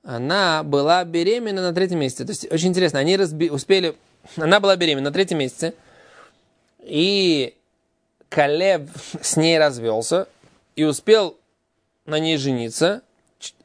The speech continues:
до, до наступления трёх месяцев, до того, как было видно, ви-, видна её беременность. Так, причём непонятно, зачем он разводился, если она уже была беременна. Он просто не знал об этом. Если он знал, что она беременна, не было никакого смысла разводиться. Она уже беременна.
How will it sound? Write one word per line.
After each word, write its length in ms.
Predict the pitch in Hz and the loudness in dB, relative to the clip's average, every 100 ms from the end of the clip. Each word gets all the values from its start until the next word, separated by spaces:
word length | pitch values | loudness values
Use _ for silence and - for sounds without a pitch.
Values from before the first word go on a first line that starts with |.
| _ | _
до, 380 | 135 185 208 185 | 2 4 4 -4
до 200 | 139 175 | -4 -2
наступления 420 | 190 165 160 180 | -2 -6 -4 -4
трёх 140 | 151 156 | -4 -4
месяцев, 220 | 220 165 | -4 -2
до 120 | 185 | -2
того, 240 | 208 185 180 | 0 -2 -2
как 160 | 160 | -6
было 300 | 147 165 165 | 0 2 2
видно, 400 | 139 165 190 175 | -2 -4 -2 -2
ви-, 240 | 139 143 160 | -2 -2 -4
видна 340 | 147 156 175 | -2 0 2
её 140 | 165 | 2
беременность. 540 | 143 139 113 120 - - _ _ _ _ _ _ _ _ _ _ _ _ _ _ _ _ _ _ _ _ _ _ _ | 0 -2 -4 -8 -16 -20 _ _ _ _ _ _ _ _ _ _ _ _ _ _ _ _ _ _ _ _ _ _ _
Так, 220 | 147 156 | -10 -10
причём 260 | 135 151 147 | -4 -2 -2
непонятно, 340 | 139 165 190 | 2 2 2
зачем 260 | 151 143 165 | -2 -2 0
он 60 | 151 | 0
разводился, 480 | 143 147 208 185 | 2 2 2 -4
если 100 | 143 | 0
она 160 | 143 147 | 0 2
уже 240 | 147 165 | 2 0
была 160 | 190 151 | 0 0
беременна. 280 | 135 127 120 | 0 -4 -4
Он 40 | |
просто 220 | 123 170 185 | -2 0 0
не 60 | |
знал 240 | 175 196 151 | 2 4 4
об 100 | 123 | 0
этом. 180 | 123 - _ _ _ _ _ _ | -6 -16 _ _ _ _ _ _
Если 200 | - 147 | 0 0
он 160 | 165 | 0
знал, 180 | 160 185 | 0 0
что 100 | 185 | 2
она 80 | 175 | -2
беременна, 300 | 165 208 185 | 0 0 0
не 160 | 175 180 | 0 0
было 100 | 175 | 0
никакого 280 | 170 170 | 2 2
смысла 260 | 160 175 170 | 0 2 2
разводиться. 560 | 156 156 202 233 - - _ _ _ _ _ _ _ _ | 4 2 0 -4 -6 -8 _ _ _ _ _ _ _ _
Она 160 | 135 135 | -4 0
уже 160 | 151 208 | 2 2
беременна. 400 | 180 139 117 | 0 -2 -8